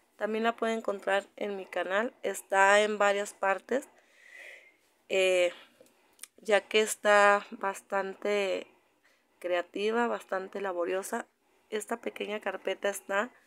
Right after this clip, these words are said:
en mi canal. Bien,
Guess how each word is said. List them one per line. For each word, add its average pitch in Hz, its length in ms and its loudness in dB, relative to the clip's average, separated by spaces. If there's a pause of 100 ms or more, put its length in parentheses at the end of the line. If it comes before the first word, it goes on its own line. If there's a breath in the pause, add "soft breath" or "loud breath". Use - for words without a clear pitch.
(1400 soft breath)
en 208 260 0
mi 208 120 -4
canal. 202 460 -6 (2250)
Bien, 302 400 6